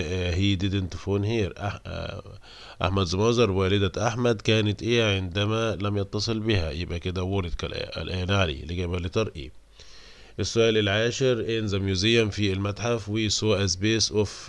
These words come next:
a very old animal, its bones were very big. في المتحف شاهدنا إيه لحيوان قديم جدا؟ العظام كبيرة، يبقى شاهدنا كده إيه؟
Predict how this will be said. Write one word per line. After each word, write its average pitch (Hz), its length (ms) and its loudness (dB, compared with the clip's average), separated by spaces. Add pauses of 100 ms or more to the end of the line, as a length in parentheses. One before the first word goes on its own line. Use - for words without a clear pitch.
(380)
a 95 40 0
very 104 300 2
old 101 360 0
animal, 117 580 2
its 104 320 -2
bones 101 460 -2
were 98 340 2
very 98 500 2
big. 85 440 2 (560)
في 113 180 6
المتحف 110 460 2
شاهدنا 107 480 2
إيه 110 380 2
لحيوان 98 600 0
قديم 101 400 -2
جدا؟ 104 640 0
العظام 98 480 0
كبيرة، 98 560 0
يبقى 78 200 -8
شاهدنا 95 580 -2
كده 98 380 -2
إيه؟ 85 340 -6